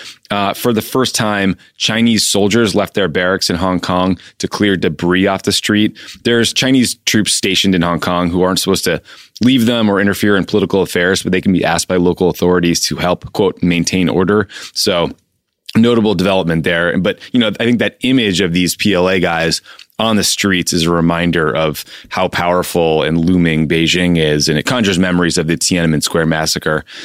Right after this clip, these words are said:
In Washington, uh, Mike Pompeo called for restraint by both sides. And he also noted that the Hong Kong government bears primary responsibility. But, you know, Ben, as we discussed with Kevin Rudd last week, the former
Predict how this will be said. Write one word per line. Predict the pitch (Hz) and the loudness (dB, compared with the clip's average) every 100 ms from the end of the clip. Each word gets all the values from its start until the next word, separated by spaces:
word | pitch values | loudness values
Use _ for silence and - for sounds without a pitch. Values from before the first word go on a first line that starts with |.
| - - | -16 -6
In | 131 113 | 0 2
Washington, | 107 120 127 127 110 117 101 98 | 2 2 0 0 0 0 2 0
uh, | 90 87 | -2 -2
Mike | 87 98 | 0 -2
Pompeo | - 85 98 92 90 | -2 -4 -2 0 0
called | 85 90 82 | 0 -2 -2
for | - 78 | -2 -2
restraint | 73 - 107 104 | -2 -2 -2 -2
by | 85 | -4
both | 73 71 | -2 -2
sides. | - 104 95 85 85 - - - | 0 0 0 -2 -4 -10 -20 -6
And | 95 | -2
he | |
also | 98 90 90 | 0 0 2
noted | 90 90 82 85 | 2 2 0 0
that | 85 | -2
the | - | -2
Hong | - 82 | -4 -4
Kong | 78 82 | -2 -2
government | 78 82 82 78 | -2 0 0 -2
bears | - 82 78 | -2 -2 -2
primary | - 92 90 87 85 | -4 -2 0 0 0
responsibility. | 80 - 82 - 80 90 85 87 80 - - - - | -2 -2 -4 -2 0 2 2 0 -2 -10 -18 -8 -2
But, | 131 | 0
you | 131 | 2
know, | 117 | 2
Ben, | 120 110 | 0 0
as | |
we | 95 | 0
discussed | 95 - 107 92 - | 0 0 -2 -2 -2
with | 95 - - | -4 -4 -4
Kevin | 110 95 | -2 2
Rudd | 92 98 95 | 2 2 2
last | 90 80 - | 0 -2 -2
week, | 98 87 | -2 -2
the | - | -4
former | - 92 87 | -2 0 0